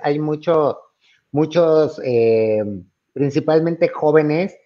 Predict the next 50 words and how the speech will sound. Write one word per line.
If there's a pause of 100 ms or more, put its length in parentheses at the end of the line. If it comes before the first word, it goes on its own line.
(240)
que,
que
hacen
esto,
¿no?
Van
y
se
meten.
Por
ejemplo,
he
visto
en,
en,
en
las
mansiones
que
fueron
de
narcos,
van
y
se
meten
y
en
la
noche, (320)
y
que
a
ver
qué
escuchan,
qué
ven,
qué,
digo,
independientemente
de,
de, (320)
del
riesgo
al
que,
el
que,
al